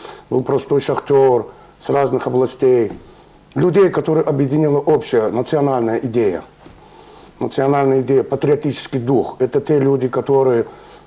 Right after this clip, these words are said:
встали в первую очередь ещё до формирования украинской армии на защиту своей земли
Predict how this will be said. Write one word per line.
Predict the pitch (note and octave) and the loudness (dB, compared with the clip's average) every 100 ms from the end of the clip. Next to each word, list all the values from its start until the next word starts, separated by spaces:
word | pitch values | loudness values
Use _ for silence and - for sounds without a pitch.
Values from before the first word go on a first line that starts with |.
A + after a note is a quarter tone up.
| - | -16
встали | - - C#3+ C3+ | -8 0 2 0
в | |
первую | - D3+ C#3 B2 | 0 2 4 4
очередь | A#2+ A2+ A#2 G2+ | 2 0 -2 -6
ещё | A2 - A2 | -6 -4 -2
до | A2+ C3 | 2 2
формирования | - B2 C3 C3+ C3+ B2+ A#2+ A2+ A2 | 2 -2 0 0 0 0 0 -2 -6
украинской | - B2+ B2+ A#2 - B2+ | -8 -2 0 0 -2 0
армии | C#3+ C#3+ B2 | 0 2 0
на | G2+ B2 | 0 0
защиту | C3 - D3 G#2 F2 | -2 -2 -4 -4 -6
своей | A#2+ B2 A#2 | 0 0 0
земли | A#2+ B2 G#2+ | 0 -2 -2